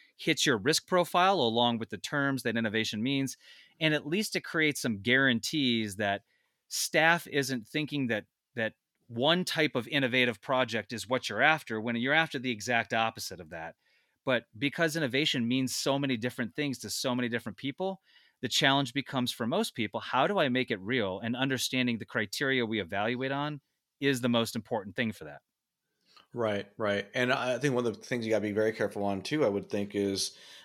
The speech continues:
Speaker 2: um, having sort of one standard of criteria or metrics that are established at the beginning of the process, and then at the end of the process, trying to use different metrics to gauge success when that's not really a fair representation of the process, right?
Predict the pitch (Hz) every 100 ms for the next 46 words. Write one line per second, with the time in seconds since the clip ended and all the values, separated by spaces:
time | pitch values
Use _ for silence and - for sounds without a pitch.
0 | _ 107 98 92 95 98 123 131 127 117
1 | 110 107 - 117 107 104 104 - _ -
2 | _ _ _ 107 110 123 127 - 123 117
3 | 110 98 - 113 107 - 117 113 107 98
4 | 104 107 110 - 104 101 101 - 110 107
5 | 104 95 101 101 117 110 107 104 101 98
6 | 104 101 104 101 98 101 104 110 110 101
7 | 104 98 - 104 98 - - - _ _
8 | - 117 104 101 104 101 120 113 101 104
9 | 101 107 98 - 101 104 101 98 - 101
10 | - 104 98 - - 104 110 - 110 98
11 | 104 95 - 104 101 101 98 98 107 104
12 | 104 92 90 - 104 - 95 90 104 101
13 | 113